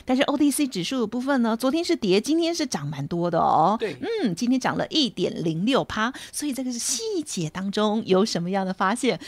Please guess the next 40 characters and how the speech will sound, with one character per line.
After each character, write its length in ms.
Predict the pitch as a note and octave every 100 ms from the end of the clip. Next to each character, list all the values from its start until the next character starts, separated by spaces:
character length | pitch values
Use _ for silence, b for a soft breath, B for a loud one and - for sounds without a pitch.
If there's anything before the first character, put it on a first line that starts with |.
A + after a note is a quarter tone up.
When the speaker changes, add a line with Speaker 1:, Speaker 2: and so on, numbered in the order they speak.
| B
Speaker 1:
我 60 | G3
们 80 |
在 100 | G3+
操 420 | A#3+ A3+ C#4 E4+ F#4+
作 140 | F4+
的 80 | C#4+
部 140 | C#4
分 340 | B3+ C4+ G3 C#3+
请 280 | - F3 E3
教 320 | A#3 F#3+ E3+
老 120 | E3
师。 520 | E3 E3+ E3+ F3+ A3+ D4+
Speaker 2:
细 240 | - A3+
节 200 | C#3+ F3
里 100 | C#3+
面 180 | C3 C#3
我 80 | A2
们 120 | A#2
看 180 | D3 B2
到 100 | A#2
魔 240 | G#2+ G2+
鬼， 220 | - D#2 - A#3+ - F#4+ -
<laughs> 440 | - - D#4+ E3+
魔 160 | - A#3+
鬼 240 | - D#3
藏 260 | - D3 F3
在 200 | G3+ D3
细 240 | - F#3+ C3
节。 100 | C3
Speaker 1:
可 60 |
以 80 | F4
变 200 | - E4
天 240 | E4 D#4+ F4
使 140 | C#4+
变 180 | C4+ D4+
成 160 | C#4+
钱 280 | B3 - G3+
吗？ 420 | F3+ F3 E3+ G#3+ B3
Speaker 2:
对 120 | A3+
啊， 120 | F#3